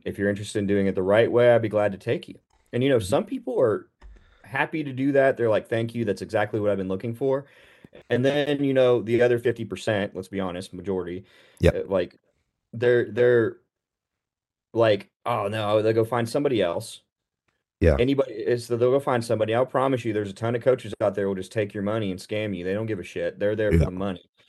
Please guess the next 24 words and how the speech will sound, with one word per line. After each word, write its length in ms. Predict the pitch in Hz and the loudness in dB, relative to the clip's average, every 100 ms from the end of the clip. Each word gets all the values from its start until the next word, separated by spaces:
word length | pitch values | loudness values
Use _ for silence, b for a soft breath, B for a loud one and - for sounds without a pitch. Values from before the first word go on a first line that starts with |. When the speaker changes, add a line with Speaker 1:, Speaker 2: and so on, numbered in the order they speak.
| b b | b b
Speaker 2:
Yep. 140 | 85 | 2
Speaker 1:
And 100 | 104 | 4
they 120 | 113 | 4
will 120 | 127 | 4
put 300 | - 135 - | 2 -4 -6
you 180 | 139 139 | -2 0
on 140 | 139 143 | 0 -2
stage 520 | - 135 110 104 101 | 0 2 2 0 -4
looking 440 | 107 107 110 104 | -6 -4 -6 -6
your 240 | 101 104 - | -4 -4 -2
absolute 540 | 113 117 - 135 156 | -2 -2 -6 -6 -4
worst. 540 | 120 104 95 98 - - - | 0 2 2 -4 -14 -10 2
Speaker 2:
Yep. 140 | 87 - - | 2 2 -6
Speaker 1:
And 200 | 110 110 | -4 -4
they 120 | 110 | -2
will 120 | 113 | -2
be 180 | 104 113 | 0 0
like, 280 | 107 101 - _ _ _ | 2 2 0 _ _ _
"Okay, 340 | 127 143 190 139 | 2 6 6 6
this 180 | 123 123 | 2 -4
is 100 | 117 | -2
good 180 | 131 | 0
enough." 460 | 127 135 123 120 117 | 2 2 2 0 2
Like, 300 | 117 107 | 2 2